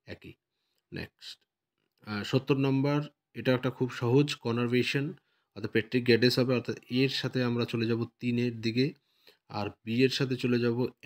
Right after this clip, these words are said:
এক, উম, আর সি এ দুই, সি এ দুই, তার মানে আমাদের প্রথমটাই মিলে যাচ্ছে, অর্থাৎ এ নাম্বার উত্তরটা কিন্তু পেয়ে গেলাম।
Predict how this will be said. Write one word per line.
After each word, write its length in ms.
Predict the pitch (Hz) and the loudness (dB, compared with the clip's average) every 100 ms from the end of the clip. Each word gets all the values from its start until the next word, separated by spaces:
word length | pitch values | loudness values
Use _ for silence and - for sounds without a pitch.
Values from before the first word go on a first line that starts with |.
| 110 | -2
এক, 160 | 117 - _ - _ _ | -2 -6 _ -20 _ _
উম, 680 | 135 113 113 110 107 107 107 - _ - | -6 -4 -2 -2 -4 -4 -6 -8 _ -8
আর 240 | 107 104 98 | -6 -4 -6
সি 260 | - 127 127 | -2 2 6
এ 60 | 135 | 6
দুই, 240 | 117 127 170 - _ _ _ _ _ - | 6 4 4 -2 _ _ _ _ _ -10
সি 160 | 120 120 | 0 4
এ 40 | 120 | 4
দুই, 220 | 120 139 147 | 4 2 2
তার 160 | 120 117 | 2 2
মানে 160 | 120 | 2
আমাদের 300 | 120 117 123 - | 2 0 -2 -4
প্রথমটাই 480 | 127 - 156 160 | -8 -2 0 4
মিলে 220 | 135 113 113 | 4 4 2
যাচ্ছে, 180 | - 127 | 0 -4
অর্থাৎ 180 | 131 - | -4 0
এ 120 | 123 | 2
নাম্বার 320 | 117 113 117 107 | 2 2 0 -4
উত্তরটা 320 | - - 107 | -10 -12 -8
কিন্তু 260 | 110 110 175 - _ | -8 -4 -6 -6 _
পেয়ে 200 | 101 101 | -4 -2
গেলাম। 220 | 92 95 | -2 -6